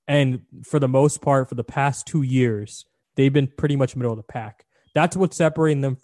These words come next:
from teams like the Lakers, teams like the Clippers, uh, and, uh, teams like the Bucks, right? The Bucks were one of these top end teams all year, right? I know they underperformed in the playoffs,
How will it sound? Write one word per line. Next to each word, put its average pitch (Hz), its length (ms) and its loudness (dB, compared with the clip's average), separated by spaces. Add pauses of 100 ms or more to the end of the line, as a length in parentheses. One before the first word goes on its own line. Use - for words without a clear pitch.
from 120 380 -4 (180)
teams 143 240 -2
like 123 140 0
the 117 80 -12
Lakers, 147 560 0
teams 143 320 -4
like 120 140 -6
the - 40 -12
Clippers, 170 600 -2 (480)
uh, 120 360 0
and, 127 380 0
uh, 113 400 -2
teams 139 320 0
like 127 200 0
the 127 80 -2
Bucks, 113 420 -4
right? 123 180 -2
The 127 80 -4
Bucks 135 320 -2
were 123 240 0
one 127 160 0
of 123 60 0
these 120 200 -4
top 127 300 -2
end 120 160 -4
teams 123 300 -6
all 110 140 -4
year, 107 280 -8
right? 110 260 -6
I 117 120 -4
know 123 160 2
they 120 120 0
underperformed 123 440 -4
in 113 40 -8
the 110 60 -8
playoffs, 123 400 -2